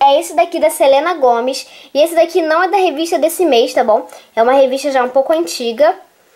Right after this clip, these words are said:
E, gente, eu não sou Selenator, mas eu gosto bastante da Selena Gomez. Então eu quis colocar o pôster dela. E é esse número aqui da revista.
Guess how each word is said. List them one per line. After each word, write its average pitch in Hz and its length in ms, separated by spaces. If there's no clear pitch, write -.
E, 254 100
gente, 269 380
eu 277 120
não 349 120
sou 403 160
Selenator, 320 560
mas 277 180
eu 269 100
gosto 269 260
bastante 294 420
da 247 80
Selena 233 380
Gomez. 233 480
Então 330 240
eu 339 60
quis 349 120
colocar 339 340
o 339 80
pôster 349 400
dela. 202 380
E 247 140
é 254 260
esse 330 200
número 285 260
aqui 285 160
da 254 80
revista. 247 640